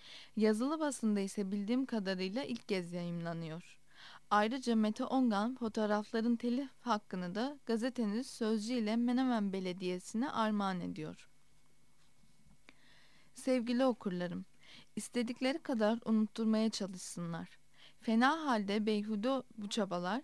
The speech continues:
devrim şehidi Mustafa Fehmi Kubilay'ı unutturmak bir yana, onun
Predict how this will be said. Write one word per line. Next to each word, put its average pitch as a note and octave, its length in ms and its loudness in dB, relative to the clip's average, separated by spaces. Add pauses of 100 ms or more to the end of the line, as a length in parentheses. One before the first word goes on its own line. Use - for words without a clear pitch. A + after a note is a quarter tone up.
(340)
devrim A3+ 340 4
şehidi G3+ 380 0
Mustafa G#3+ 500 -2
Fehmi G#3 400 -2
Kubilay'ı G3 540 -2
unutturmak A3+ 800 0
bir C4+ 120 0
yana, G3 420 -2 (380)
onun A#3 280 4